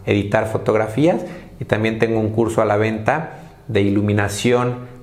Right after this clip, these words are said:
de, de un curso básico de iluminación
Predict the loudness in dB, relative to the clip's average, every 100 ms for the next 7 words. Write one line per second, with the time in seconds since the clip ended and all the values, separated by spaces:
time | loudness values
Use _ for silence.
0 | -6 -4 -2 0 2 2 -2 0 0 2
1 | 2 2 0 -4 -2 -2 2 0 0 0
2 | 0 -2 2 2 2